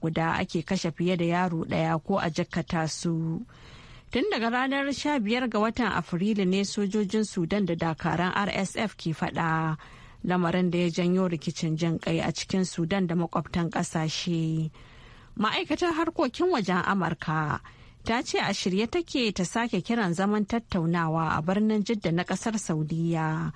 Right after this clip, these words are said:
don kawo ƙarshen faɗan. Amma sai dai idan ɓangarorin da ke faɗa sun nuna aniyarsu ta kiyaye yarjejeniyar da aka cimma a Jidda a ranar sha ɗaya ga watan Mayu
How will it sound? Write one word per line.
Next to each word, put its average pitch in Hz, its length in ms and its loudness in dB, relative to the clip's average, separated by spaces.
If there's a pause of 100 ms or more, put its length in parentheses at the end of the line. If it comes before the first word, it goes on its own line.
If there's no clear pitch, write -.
(460)
don 175 200 2
kawo 180 360 2
ƙarshen 165 440 0
faɗan. 156 600 -2 (380)
Amma 170 380 2
sai 190 280 0
dai 185 320 2
idan 175 240 0
ɓangarorin 190 600 2
da 170 80 0
ke 160 220 -4
faɗa 165 360 0
sun 190 240 2
nuna 196 320 2
aniyarsu 160 840 0
ta 185 120 -2
kiyaye 170 540 0
yarjejeniyar 180 840 2
da - 80 -2
aka - 220 0
cimma 190 460 2
a 151 80 0
Jidda 160 680 0
a 254 120 -2
ranar 190 360 2
sha 190 240 0
ɗaya 190 240 0
ga 170 100 -2
watan 175 380 2
Mayu 160 600 2